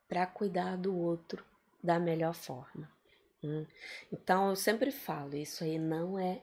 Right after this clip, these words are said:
egoísmo, isso aí é amor com você, né? Um autocuidado com você, mas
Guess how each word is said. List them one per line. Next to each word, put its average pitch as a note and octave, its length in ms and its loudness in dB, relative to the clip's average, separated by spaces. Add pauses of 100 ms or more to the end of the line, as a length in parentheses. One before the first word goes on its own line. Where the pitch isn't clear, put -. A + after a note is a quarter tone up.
(120)
egoísmo, F#3 1160 2 (400)
isso F3+ 280 -2
aí E3+ 240 4
é F3+ 120 2
amor F3 640 6 (300)
com G#3 300 4
você, F3+ 680 0 (440)
né? E3+ 200 -2
Um F3 200 2
autocuidado F3+ 800 2
com F3 220 0
você, F3 540 -2 (520)
mas F3+ 320 0